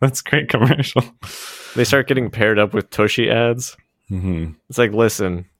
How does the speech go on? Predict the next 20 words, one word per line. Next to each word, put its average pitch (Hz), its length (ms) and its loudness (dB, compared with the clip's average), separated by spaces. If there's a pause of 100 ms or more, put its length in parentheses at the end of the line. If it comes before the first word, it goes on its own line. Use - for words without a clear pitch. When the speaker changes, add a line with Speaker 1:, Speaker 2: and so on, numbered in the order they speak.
Speaker 2:
everyone 123 320 2
has 110 200 0
some 104 160 -4
butt 92 220 2
stuff - 320 -6
going 95 240 -4
on, 90 200 -2
all 95 60 2
right?" 117 380 4 (180)
<laughs> 120 720 -2
Speaker 1:
<laughs> - 60 -20 (880)
Um, - 360 -10
but 113 120 2
yeah, 82 100 4
I, 92 280 2
I - 20 6
love, 98 360 2
I 98 100 -4
love 87 180 0
Zelda. 78 420 0